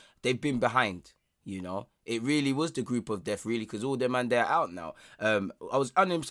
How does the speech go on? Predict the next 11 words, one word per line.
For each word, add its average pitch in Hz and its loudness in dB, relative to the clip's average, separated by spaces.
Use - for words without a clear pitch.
unimpressed 214 4
with 160 -4
Germany. 165 2
They 175 2
were 127 2
stale. 165 4
They 139 -2
were 123 2
quite, 127 4
you 127 0
know, 101 -4